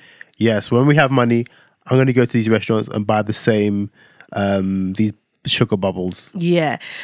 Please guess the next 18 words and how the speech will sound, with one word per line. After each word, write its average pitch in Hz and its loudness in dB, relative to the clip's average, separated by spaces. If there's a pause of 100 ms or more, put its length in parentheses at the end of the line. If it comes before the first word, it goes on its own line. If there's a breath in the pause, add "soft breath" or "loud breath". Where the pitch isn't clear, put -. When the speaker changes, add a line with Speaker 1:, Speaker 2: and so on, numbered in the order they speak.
Speaker 2:
So - -2
basically, 208 0
Mike, 175 -2 (280)
um, 165 0
because, 247 0
uh, - -6 (720)
like, - -4 (240)
they 196 4
will 190 4
invite 190 2
us 175 -8
to 180 -6
these 160 -8 (240)
places - -6
and - -12
stuff, - -10
and 175 0
I'll 180 2